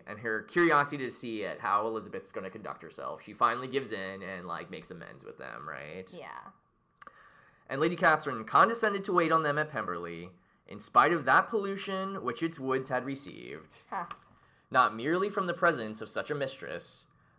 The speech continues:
Speaker 1: but from the visits of her uncle and aunt from the city.
Speaker 2: <laughs> Great.
Speaker 1: Uh-huh.
Speaker 2: So those were, yeah, the, the Shades of Pemberley being polluted, not by Eliz-, just by Elizabeth, but by Elizabeth's connections.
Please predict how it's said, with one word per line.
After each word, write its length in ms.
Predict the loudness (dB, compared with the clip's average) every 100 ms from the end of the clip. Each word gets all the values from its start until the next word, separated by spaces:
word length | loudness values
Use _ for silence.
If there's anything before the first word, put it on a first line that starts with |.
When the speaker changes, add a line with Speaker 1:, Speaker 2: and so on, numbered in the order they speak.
| -4
Speaker 1:
but 120 | -2
from 140 | 0 -2
the 80 |
visits 440 | -4 -2 0 0 -2
of 160 | -8
her 200 | -4 -4
uncle 320 | -4 -2 2 2
and 120 | 2
aunt 460 | -2 -4 -6 -12 -20 _
from 160 | -10 -8
the 100 | -10
city. 580 | -10 -10 -10 -10 -10 -12 -10
Speaker 2:
<laughs> 1000 | -10 -10 _ _ _ _ _ _ _ -16
Great. 300 | -14 -14 -18 -20 -16
Speaker 1:
Uh-huh. 400 | -8 -6 -6 -6 -8
Speaker 2:
So 120 | -10 -8
those 160 | -6
were, 100 | -4
yeah, 280 | -4 -4 -4
the, 260 | -6 -8 -8
the 80 | -10
Shades 300 | -8 -8 -8
of 100 | -12
Pemberley 600 | -10 -8 -8 -6 -8 -10 _ _ _ _ _
being 160 | -8 -8
polluted, 500 | -8 -8 -8 -8 -2
not 200 | 0 0
by 140 | 0
Eliz-, 260 | 0 -4 -8
just 200 | -8 -6
by 140 | -4 -6
Elizabeth, 400 | -6 -10 -12 -14
but 80 | -12
by 100 | -10
Elizabeth's 320 | -10 -12 -16 -20
connections. 680 | -16 -16 -16 -20 -18 -20